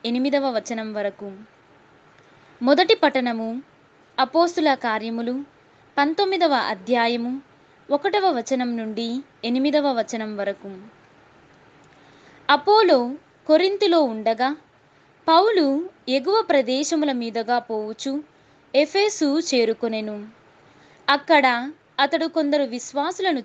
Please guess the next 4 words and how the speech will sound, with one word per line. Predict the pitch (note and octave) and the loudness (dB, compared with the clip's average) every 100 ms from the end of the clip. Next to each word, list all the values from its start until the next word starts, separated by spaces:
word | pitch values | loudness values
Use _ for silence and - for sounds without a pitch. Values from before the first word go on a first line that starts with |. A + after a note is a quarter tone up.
| - | -8
చూచి | G#3+ - C4 C#4 - _ _ _ _ - | -14 -10 -10 -10 -12 _ _ _ _ -6
వారితో, | B3 D#4 G4+ F#4 D4 B3 A#3 C#4+ _ _ _ _ _ B3 | 0 0 0 0 -2 -2 -4 -10 _ _ _ _ _ -2
"మీరు | C4+ D#4+ D#4+ C#4+ C#4 D#4+ - _ - | 2 4 4 4 0 -2 -8 _ -16
విశ్వాసులైనప్పుడు | A3 C#4+ - F4 F4+ G#4 G#4 D#4 C4 B3 - A#3+ A#3+ B3+ | -4 -4 0 0 0 0 2 2 2 -2 -4 -4 -4 -6